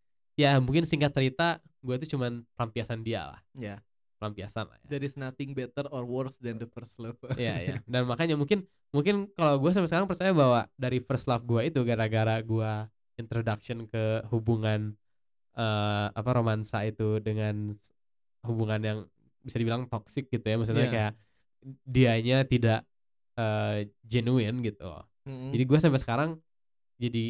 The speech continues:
Speaker 1: itu gue dibawa terus ke si-, ketakutan dan juga kekhawatiran akan hal itu. Jadi gue juga
Speaker 2: Iya,
Speaker 1: nggak,
Speaker 2: iya, iya.
Speaker 1: gue nggak mau, ya kayak tadi lu bilang ya, gue nggak mau nge-, eh, repeat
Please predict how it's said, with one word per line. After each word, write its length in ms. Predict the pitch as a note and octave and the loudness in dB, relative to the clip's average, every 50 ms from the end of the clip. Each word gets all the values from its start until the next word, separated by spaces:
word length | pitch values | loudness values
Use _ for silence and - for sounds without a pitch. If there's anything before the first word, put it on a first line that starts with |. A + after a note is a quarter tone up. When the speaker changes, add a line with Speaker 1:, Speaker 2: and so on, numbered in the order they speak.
| A2+ | -6
Speaker 1:
itu 160 | - A2 D3+ | -6 -4 -4
gue 240 | D3+ C#3 C3+ D3+ D#3+ D#3+ D#3 - | 0 2 2 4 4 2 0 -2
dibawa 380 | - C#3 A#2 A2+ A#2 G#2+ F#2+ G2+ | -4 -4 -2 0 0 0 0 0
terus 280 | - D3+ C#3+ C3+ - - | 0 0 0 0 -2 -6
ke 120 | - B2 | -10 -10
si-, 260 | A2+ - - A2+ - _ _ _ _ _ _ | -8 -8 -10 -10 -10 _ _ _ _ _ _
ketakutan 840 | C3 B2+ B2 A#2+ A#2+ A#2+ - B2 A2+ - C3+ A#2+ A#2+ - C#3+ E3 E3 | -2 0 0 2 0 0 -2 -4 -2 0 0 0 2 4 2 2 4
dan 160 | D3 D3+ D#3 | 2 0 0
juga 400 | D3+ B2+ B2 A#2+ C#3+ D#3+ E3+ - - _ | 2 0 0 2 2 0 0 0 -4 _
kekhawatiran 720 | _ - G#2+ A2+ A#2+ B2 A#2+ A#2 - B2 A#2 A#2+ C3 C#3+ C3 | _ -8 -2 0 0 0 0 0 -2 -2 0 0 0 0 -2
akan 240 | B2+ B2 - A#2+ A#2 | -6 -4 -4 -4 -2
hal 120 | G#2+ A2 G#2 | -2 -2 -2
itu. 100 | B2 C3+ C#3+ | 0 0 0
Jadi 140 | B2+ C3 C#3 | 0 0 2
gue 160 | C3+ C#3+ D#3 D3+ | 4 2 4 4
juga 160 | C3+ B2 A#2+ | 4 4 4
Speaker 2:
Iya, 60 | A2+ | 2
Speaker 1:
nggak, 140 | A#2 A#2+ A#2+ | 0 -2 -2
Speaker 2:
iya, 120 | A#2+ - - | -4 -10 -16
iya. 180 | - - - | -18 -8 2
Speaker 1:
gue 120 | C3+ C#3+ D3+ | 4 4 4
nggak 200 | D3+ C#3+ C#3 B2+ | 6 4 2 2
mau, 240 | B2 B2 A#2+ B2+ C#3+ D3+ D3 - _ _ _ | 2 2 4 4 4 4 2 0 _ _ _
ya 120 | _ B2+ B2 | _ -6 -2
kayak 180 | - B2+ A#2+ | -2 -2 -2
tadi 120 | B2 A#2+ C3 | 0 0 2
lu 100 | B2+ B2+ | 2 2
bilang 240 | A#2+ C#3+ D#3+ D3+ C3 | 4 4 4 4 2
ya, 140 | B2+ A#2 A2 | 2 0 -2
gue 200 | G#2+ A#2 B2+ C#3 | 2 4 4 4
nggak 180 | D3 D3 C#3 C3 | 6 6 4 4
mau 220 | A#2+ A#2 A#2 B2+ C#3 D3+ | 6 4 6 6 6 6
nge-, 320 | D3 C3+ C3 C3 C3+ C#3 - _ _ _ _ _ _ _ _ _ _ | 6 6 6 6 6 4 -2 _ _ _ _ _ _ _ _ _ _
eh, 360 | B2+ B2+ B2 A#2+ A#2+ A#2 A#2 A#2+ | -2 0 0 2 2 2 2 2
repeat 400 | B2 B2 - _ - C#3+ D3+ D#3 | 2 0 -4 _ 2 4 4 4